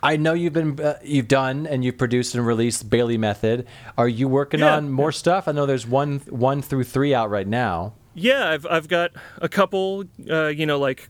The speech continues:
Speaker 2: recording and tuning masterclass things that, uh, I've been doing it for a couple years, and it's been really fun to, to interact with people in, in that kind of, 'cause I've never taught before four or five years ago, uh, and I didn't feel like there was a really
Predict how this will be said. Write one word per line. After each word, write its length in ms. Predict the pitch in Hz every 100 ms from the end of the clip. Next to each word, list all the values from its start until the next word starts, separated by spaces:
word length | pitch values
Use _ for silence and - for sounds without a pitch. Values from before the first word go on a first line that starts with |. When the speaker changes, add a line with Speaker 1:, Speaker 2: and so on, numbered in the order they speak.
| _
Speaker 2:
recording 560 | 139 143 - 165 170 160
and 100 | 143
tuning 440 | - 156 156 160 151
masterclass 560 | 151 - 151 160 156
things 360 | 180 170 208 -
that, 260 | 151 143
uh, 160 | 139 135
I've 140 | 139 131
been 100 | 135
doing 160 | 147
it 60 | 143
for 80 | 151
a 40 |
couple 220 | 156 147
years, 240 | 139 165 160
and 80 |
it's 100 | 135 -
been 260 | 139 131 - -
really 240 | 151 170
fun 240 | 151 160 156
to, 160 | 139 139
to 240 | 143 131 - -
interact 340 | 160 151 147
with 140 | 151 -
people 300 | 156 156 143
in, 160 | 135
in 180 | 127 143
that 180 | 143 139
kind 220 | 165 143
of, 100 | 143 - - -
'cause 140 | 190
I've 100 | 190
never 220 | 208 175
taught 300 | 151 165 170
before 420 | - - 147 131 -
four 200 | - 160
or 40 |
five 260 | 131 143 131
years 160 | 160 147
ago, 320 | 127 101 107 _ _ _ _ _ _ _ -
uh, 220 | 143 135 135
and 140 | 160
I 80 | 165
didn't 160 | 180
feel 160 | 147 180
like 140 | 160
there 140 | 160 156
was 100 | 147
a 80 | 135
really 480 | 151 156 147 131